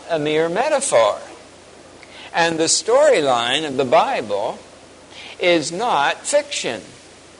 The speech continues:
It is not like a myth, which just gives us a connection, uh, under which we can subsume description of experiences.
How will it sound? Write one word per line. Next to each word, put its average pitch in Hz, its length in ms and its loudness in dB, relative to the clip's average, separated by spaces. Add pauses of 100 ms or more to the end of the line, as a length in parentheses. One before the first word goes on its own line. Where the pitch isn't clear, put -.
(560)
It 190 100 2
is 185 180 4
not 196 340 0
like 147 380 2
a 165 80 2
myth, 180 760 0 (300)
which 160 340 0
just 185 300 2
gives 151 280 2
us 156 200 0
a 143 80 -4
connection, 131 1120 -6 (480)
uh, 120 260 2 (100)
under 202 540 2
which 107 420 -4
we 139 220 -6
can 139 420 -2
subsume 135 1080 -2
description 156 680 -4
of 156 120 -6
experiences. 196 1200 -4